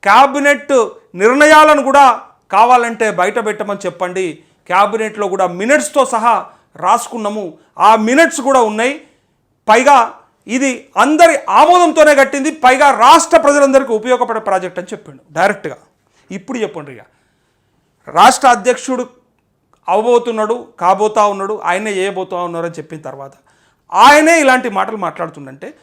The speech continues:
ఎటు పోతున్నది అనేది ఒకటి. బీజేపీ అధిష్టానం ఒక మాట చెప్తుంది, ఇక్కడ ఉన్నటువంటి పార్టీ నాయకులంతా ఒక మాట చెప్తారు, కానీ అధ్యక్షుడిగా అవబోతున్నటువంటి ఈటల రాజేందర్ మాత్రం కేసీఆర్ని సమర్థిస్తాడు. దీన్ని ఎట్లా తీసుకోవాలి అసలు?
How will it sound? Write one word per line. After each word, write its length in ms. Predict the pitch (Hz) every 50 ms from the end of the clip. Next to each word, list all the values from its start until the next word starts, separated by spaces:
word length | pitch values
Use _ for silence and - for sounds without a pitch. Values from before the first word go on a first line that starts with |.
| _ _ _ _ _ -
ఎటు 200 | 165 196 233 339
పోతున్నది 520 | 311 311 302 277 - 247 226 208 185 190 196
అనేది 240 | 185 170 170 170
ఒకటి. 280 | 156 - - 165 143 143 _ _ _ _ _ _ _ _ _ _ _ _ _ _ _ _ _ _ _ _ _ _ _ _ _ _ _
బీజేపీ 420 | 139 165 226 226 208 254 254 254 214
అధిష్టానం 480 | 180 180 226 214 - 285 277 277 254
ఒక 140 | 240 226 -
మాట 200 | 202 190 180 170
చెప్తుంది, 420 | 151 147 143 _ - 139 139 151 _ _ _ _ _ _ _ _ -
ఇక్కడ 240 | 175 202 196 - 285
ఉన్నటువంటి 800 | 285 285 285 294 285 285 285 285 277 277 302 285 262 233 - _ _ _ _ _ _ _ _ -
పార్టీ 320 | 196 226 262 - 277 294
నాయకులంతా 580 | 254 214 196 208 254 277 262 294 294 294 269 285
ఒక 120 | 262 247
మాట 280 | 247 240 233 220 208 180
చెప్తారు, 380 | 175 170 175 - 139 151 190 269 _ _ _ _ _ _ _ _ _ _ _ _ _ _ _ _ _ _ _ _ _ _ _ _ -
కానీ 180 | - 302 320 339
అధ్యక్షుడిగా 680 | 311 - 208 202 202 330 359 339 - 339 339 330 311 320
అవబోతున్నటువంటి 800 | 294 285 277 277 262 269 269 262 262 254 240 240 240 233 196
ఈటల 180 | 262 262 269 254
రాజేందర్ 280 | 247 233 226 220 220 208
మాత్రం 300 | 196 185 175 175 226 285
కేసీఆర్ని 420 | 254 269 233 214 220 190 175 202
సమర్థిస్తాడు. 520 | - 220 196 180 160 143 147 - - 147 160
దీన్ని 220 | 185 285 285 277
ఎట్లా 200 | 240 220 226 311
తీసుకోవాలి 460 | 302 285 262 - - - 170 151 143
అసలు? 220 | 131 135 - -